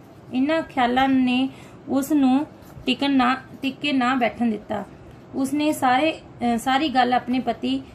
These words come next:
ਸਰਦਾਰ ਜੈਮਲ ਸਿੰਘ ਨਾਲ ਸਾਂਝੀ ਕੀਤੀ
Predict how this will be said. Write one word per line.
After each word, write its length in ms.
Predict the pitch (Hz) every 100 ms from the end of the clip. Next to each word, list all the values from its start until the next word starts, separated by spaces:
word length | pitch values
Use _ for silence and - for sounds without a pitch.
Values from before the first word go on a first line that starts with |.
| - -
ਸਰਦਾਰ 500 | 220 190 220 247 254 - - -
ਜੈਮਲ 420 | 214 226 226 277 294
ਸਿੰਘ 240 | 269 247
ਨਾਲ 240 | 240 233
ਸਾਂਝੀ 340 | 220 240 247 254
ਕੀਤੀ 400 | 226 - 208